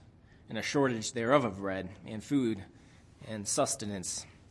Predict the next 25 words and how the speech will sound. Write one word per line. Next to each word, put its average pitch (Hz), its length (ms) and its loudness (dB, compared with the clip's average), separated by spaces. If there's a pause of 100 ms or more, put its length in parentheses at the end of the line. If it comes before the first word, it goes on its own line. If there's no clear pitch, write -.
(1900)
So 165 340 12
therefore, 170 440 12
Elimelech 156 600 10
moved 156 340 12
his 131 160 2
family 160 460 8
to 139 260 6
Moab. 143 540 12
We 131 120 2
see 156 260 8
this. 139 380 6 (840)
Uh, 139 220 12
let 190 120 12
me 196 80 12
read 160 220 12
verses 151 340 8
one 143 200 6
through 117 160 -2
five, 143 360 12
and 120 160 2
then 123 160 4
we'll 113 100 2
continue 113 460 0
on 120 200 2
here 104 300 -2